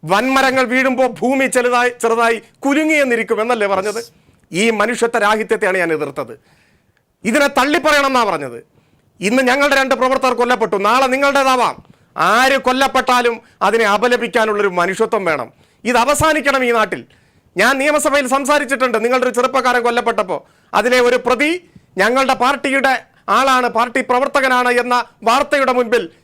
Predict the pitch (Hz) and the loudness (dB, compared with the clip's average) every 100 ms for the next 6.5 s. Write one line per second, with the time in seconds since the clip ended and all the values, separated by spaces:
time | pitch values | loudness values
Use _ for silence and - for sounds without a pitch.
0 | - 240 294 294 240 254 302 320 285 269 | -4 0 0 0 -2 0 0 2 2 2
1 | 254 233 220 202 180 151 123 - _ _ | 0 0 0 0 -2 -4 -8 -12 _ _
2 | - 294 320 277 269 226 202 262 254 247 | -2 0 0 0 -2 0 2 2 2 0
3 | 190 135 - _ _ 277 370 285 302 254 | -2 -6 -12 _ _ -2 0 0 -2 0
4 | 269 302 302 277 254 247 247 285 247 233 | 2 2 2 2 0 0 -2 0 0 0
5 | 196 233 254 202 143 117 _ _ _ 269 | 0 0 0 -2 -4 -10 _ _ _ 0
6 | 330 285 311 302 | 2 2 0 0